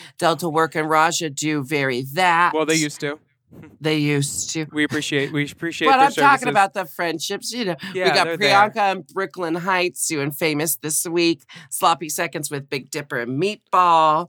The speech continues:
Speaker 2: Oh, Meatball's a
Speaker 1: Um,
Speaker 2: rising star. She really
Speaker 1: Holland
Speaker 2: is.
Speaker 1: Closet with, um, Jada and Heidi. So what do you think it is about friendships? Like,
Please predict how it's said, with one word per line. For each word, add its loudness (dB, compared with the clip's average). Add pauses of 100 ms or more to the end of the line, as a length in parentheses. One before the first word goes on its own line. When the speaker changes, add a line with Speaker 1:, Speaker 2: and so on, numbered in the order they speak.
Speaker 2:
Oh, -4
Meatball's 2
a 2
Speaker 1:
Um, 0
Speaker 2:
rising -4
star. -4
She -8
really -4
Speaker 1:
Holland 2
Speaker 2:
is. -6
Speaker 1:
Closet 0
with, -8 (160)
um, 0
Jada -2
and -2
Heidi. -2 (320)
So 2 (400)
what 2
do -2
you -4
think -4
it -2
is -4
about -2
friendships? -4
Like, -2